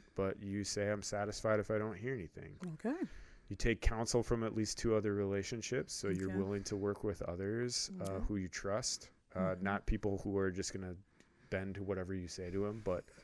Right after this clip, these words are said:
Speaker 2: Yeah.
Speaker 1: are, <laughs> are gonna be real.
Speaker 2: <laughs>
Speaker 1: Uh, you correct any cause for why God, uh, would or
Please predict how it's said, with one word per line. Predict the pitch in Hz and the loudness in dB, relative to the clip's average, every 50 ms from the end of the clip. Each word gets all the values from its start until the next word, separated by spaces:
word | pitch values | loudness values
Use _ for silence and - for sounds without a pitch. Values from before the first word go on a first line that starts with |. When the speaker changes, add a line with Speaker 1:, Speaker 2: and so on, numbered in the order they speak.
| - - | -10 -6
Speaker 2:
Yeah. | 190 190 - 101 | -4 -4 -2 -2
Speaker 1:
are, | 98 90 - - - | -2 -2 -2 0 2
<laughs> | 143 127 - - - - | 0 0 0 -2 -2 0
are | - 107 104 | 2 2 2
gonna | 101 104 104 | 2 -2 -2
be | 98 107 101 | -2 0 2
real. | 101 - 101 - - - - - - | 2 2 2 2 -2 -2 -2 0 2
Speaker 2:
<laughs> | 277 262 - - 381 330 - - - - - - - - - - - - - - | 2 2 2 4 2 2 2 0 -4 -20 -20 -20 -20 -20 -20 -20 -20 -16 -2 2
Speaker 1:
Uh, | 120 120 120 123 123 | 6 8 8 8 8
you | 131 135 131 | 6 4 2
correct | - - - 143 139 143 143 - - | 2 2 4 8 8 8 8 8 8
any | 143 139 139 131 | 8 8 6 4
cause | - - 127 110 110 117 120 127 120 - | 2 2 6 8 8 8 8 8 6 2
for | - 120 117 | 2 4 4
why | 107 104 107 110 110 | 6 6 6 6 4
God, | 101 107 104 101 101 104 104 104 110 - - | 4 4 6 6 6 4 4 2 -2 -6 -6
uh, | - 113 107 104 101 101 101 101 104 104 104 - | -2 -2 0 2 2 2 2 2 2 0 0 -2
would | - 107 101 104 104 104 | -4 -2 0 2 2 2
or | 101 | 2